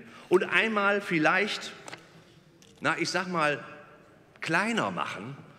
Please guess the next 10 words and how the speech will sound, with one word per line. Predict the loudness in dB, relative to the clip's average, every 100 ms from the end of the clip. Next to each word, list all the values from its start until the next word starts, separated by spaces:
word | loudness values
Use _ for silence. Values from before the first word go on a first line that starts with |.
| -20 -4
als | -2 -2 -6 -8
es | -4 -4 -6
hier | -10 -6 -4 -4
mit | -4 -6
dem | -8
Effizienzteam-Abschlussbericht | -8 -10 -8 -6 -6 -8 -10 -14 -12 -12 -10 -10 -10 -12 -12 -12
verkauft | -14 -8 -8 -8 -10
wird, | -12
und | -10
sagen: | -6 -4 -4 -10